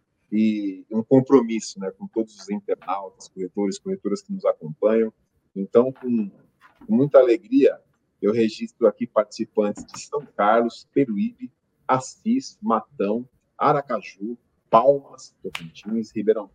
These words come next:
Preto, Cuiabá, Florianópolis, Porto Alegre, Curitiba, São Bernardo do Campo, Bauru, Rio de Janeiro, Juazeiro,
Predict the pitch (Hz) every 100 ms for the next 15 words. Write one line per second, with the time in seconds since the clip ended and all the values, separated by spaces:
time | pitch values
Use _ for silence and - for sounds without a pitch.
0 | - 107 120 - _ 104 85 82 92 110
1 | 240 _ _ _ 147 170 131 104 - -
2 | 117 120 - _ _ - 135 135 104 87
3 | 87 104 104 _ 101 90 - - 110 -
4 | - _ _ - 175 190 151 123 120 110
5 | _ _ - 92 101 - 95 98 92 90
6 | 98 120 117 - - 85 87 98 95 87
7 | 82 - 95 127 135 139